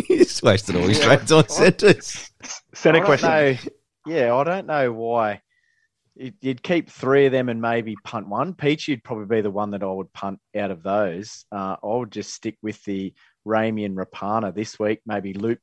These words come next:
Speaker 2: Averillo if you can. I wouldn't get rid of Averillo just yet. The only other one that he hasn't got that I do like, but again, I just see it sideways training. If you've got, um, anyone in that sort of top five, six centres is, uh, Gagai.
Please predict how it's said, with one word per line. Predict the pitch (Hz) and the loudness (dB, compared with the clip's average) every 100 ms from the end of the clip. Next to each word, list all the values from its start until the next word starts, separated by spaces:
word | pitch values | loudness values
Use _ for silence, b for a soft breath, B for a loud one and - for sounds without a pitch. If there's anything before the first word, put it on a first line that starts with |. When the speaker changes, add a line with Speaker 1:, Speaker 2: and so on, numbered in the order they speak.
| 110 | -8
Speaker 2:
Averillo | 104 101 113 117 | -8 -4 0 0
if | 110 104 | 0 -4
you | |
can. | - 113 | -8 -6
I | 139 | -4
wouldn't | 123 127 | -6 -4
get | 95 | -6
rid | 87 92 | -6 -6
of | |
Averillo | 92 90 90 92 90 90 85 _ _ _ _ | -6 -6 -6 -8 -6 -6 -8 _ _ _ _
just | - 104 113 | -8 -4 0
yet. | 107 - | 0 0
The | 127 | 0
only | 156 180 | 2 2
other | 156 123 | 2 2
one | 120 | 0
that | 113 104 | 0 -4
he | |
hasn't | 95 107 110 123 | -4 -6 -4 -4
got | 110 107 - | -4 -4 -4
that | 107 _ | -8 _
I | 101 104 107 101 95 - | -6 -2 0 -2 -6 -8
do | 110 107 | -6 -4
like, | 98 101 175 - - _ | -2 -2 -2 -6 -20 _
but | 98 - _ | -6 -6 _
again, | 104 110 107 | -8 -4 -2
I | 110 | -2
just | 123 120 | -2 -4
see | 101 | -6
it | 92 | -6
sideways | - 95 95 95 92 87 | -6 -6 -6 -4 -6 -6
training. | - 98 92 98 92 _ _ _ _ _ | -8 -6 -4 -6 -10 _ _ _ _ _
If | - 101 | -12 -8
you've | 208 196 | -10 -8
got, | 101 95 - | -6 -6 -8
um, | 98 90 92 - - | -10 -10 -10 -14 -8
anyone | 113 113 104 | -6 -2 -2
in | 101 101 | -2 -4
that | - | -6
sort | - 95 | -8 -10
of | 92 | -10
top | - 107 107 _ _ | -8 -6 -6 _ _
five, | - 104 101 - | -4 -2 -2 -4
six | - 101 - - - | -12 -12 -14 -20 -20
centres | - 101 101 101 | -10 -8 -6 -6
is, | 104 98 | -6 -2
uh, | 92 | -4
Gagai. | 90 104 104 107 85 | -2 -2 0 0 -4